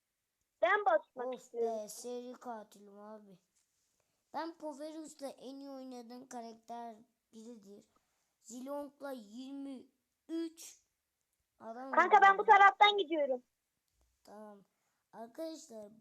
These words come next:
Speaker 2: bu oyunu anlamayanlar biz oynuyoruz. Anlarsınız siz. Gittikçe yani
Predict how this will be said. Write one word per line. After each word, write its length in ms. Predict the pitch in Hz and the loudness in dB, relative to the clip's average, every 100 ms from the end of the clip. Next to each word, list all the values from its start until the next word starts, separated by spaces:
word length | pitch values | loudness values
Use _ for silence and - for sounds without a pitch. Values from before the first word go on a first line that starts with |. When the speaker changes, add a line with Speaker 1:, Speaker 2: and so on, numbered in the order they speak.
| 208 | -12
Speaker 2:
bu 120 | 262 | -10
oyunu 220 | 277 285 | -10 -10
anlamayanlar 880 | 277 285 285 277 285 277 285 277 247 | -10 -12 -12 -14 -14 -16 -14 -14 -14
biz 200 | 220 233 | -16 -14
oynuyoruz. 600 | 247 247 269 294 269 220 226 - | -14 -12 -12 -12 -12 -16 -20 -20
Anlarsınız 680 | 226 226 247 254 - 208 185 | -20 -16 -12 -10 -10 -12 -20
siz. 340 | - _ - _ _ _ _ _ _ _ _ _ _ _ _ _ _ _ - - | -20 _ -20 _ _ _ _ _ _ _ _ _ _ _ _ _ _ _ -20 -20
Gittikçe 540 | 226 _ 269 233 226 | -20 _ -20 -18 -18
yani 520 | 226 220 220 226 233 | -16 -14 -16 -16 -18